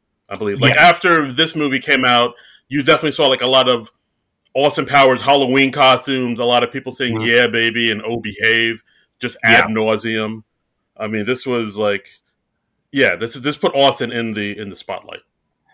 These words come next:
Speaker 2: Y-, the documentary, by the way, it's titled Lost Soul, The Doomed Journey of Richard Stanley's Island of Doctor Moreau. So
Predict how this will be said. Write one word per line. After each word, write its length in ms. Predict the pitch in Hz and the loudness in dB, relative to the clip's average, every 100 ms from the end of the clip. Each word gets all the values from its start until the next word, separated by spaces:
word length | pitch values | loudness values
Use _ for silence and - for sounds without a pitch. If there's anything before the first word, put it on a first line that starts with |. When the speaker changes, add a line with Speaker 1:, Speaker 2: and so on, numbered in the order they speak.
| _ | _
Speaker 2:
Y-, 180 | 139 156 | -4 -2
the 300 | 135 147 143 | 0 2 2
documentary, 540 | 135 175 185 180 175 170 | 2 0 0 -4 -4 -4
by 160 | 165 | -4
the 80 | 160 | -2
way, 160 | 151 151 | -4 -4
it's 260 | 127 - | -6 -8
titled 380 | - 143 135 113 | -4 -4 -4 -6
Lost 500 | 107 110 165 165 - | -4 0 0 0 -6
Soul, 380 | 143 139 151 151 | -4 -2 -4 -6
The 100 | 107 | -12
Doomed 560 | 92 127 160 180 143 | -4 -2 0 -4 -8
Journey 400 | 127 131 147 147 160 | -4 -2 -2 -4 -6
of 140 | 113 104 | -10 -8
Richard 480 | 104 135 156 143 | -8 -6 -6 -8
Stanley's 560 | 127 139 131 131 127 120 - | -10 -8 -6 -4 -8 -10 -6
Island 400 | 110 117 120 113 | -4 -2 -4 -6
of 100 | 98 | -4
Doctor 320 | 107 98 110 | -4 -4 -6
Moreau. 500 | 95 95 90 73 69 _ _ _ _ _ | -6 -4 -6 -8 -14 _ _ _ _ _
So 340 | - 110 95 | -8 -6 -6